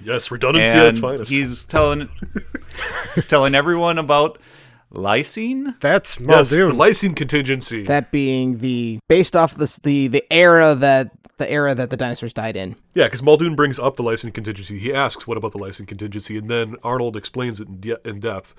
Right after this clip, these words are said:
Speaker 1: That's something that's a lot heavier in the book, but it does carry over to this movie. But it never, again, gets co-, talked about, is they, they fed the dinosaurs a supplement of lysine in their feedings to keep them maintained.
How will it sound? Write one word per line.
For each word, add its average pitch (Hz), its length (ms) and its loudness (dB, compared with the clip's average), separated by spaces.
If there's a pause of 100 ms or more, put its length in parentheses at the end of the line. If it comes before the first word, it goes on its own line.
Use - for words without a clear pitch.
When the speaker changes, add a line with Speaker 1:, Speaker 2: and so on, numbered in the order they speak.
(500)
Speaker 1:
That's 156 180 2
something 185 180 0
that's 147 200 0
a 139 120 -10
lot 117 460 -2
heavier 131 420 -4
in 113 120 -6
the 104 40 -10
book, 107 480 -8 (120)
but 117 140 -2
it 107 80 -10
does 127 180 -4
carry 127 260 -4
over 117 220 -6
to - 100 -16
this 123 180 -10
movie. 117 460 -6 (500)
But 127 140 -2
it 135 180 -6
never, 131 240 0
again, 123 280 -2
gets 110 160 -10
co-, 123 180 -4 (100)
talked 123 220 -4
about, 101 220 -8
is 101 120 -10
they, 123 420 -6
they 123 180 -6
fed 151 460 0 (120)
the 131 60 -10
dinosaurs 123 640 -4
a 113 80 -10
supplement 123 420 -8
of 107 100 -12
lysine 107 600 -8 (600)
in 147 160 0
their 127 120 -2
feedings 104 640 -10 (500)
to 127 120 -8
keep 135 200 -8
them 120 120 -6
maintained. 110 640 -10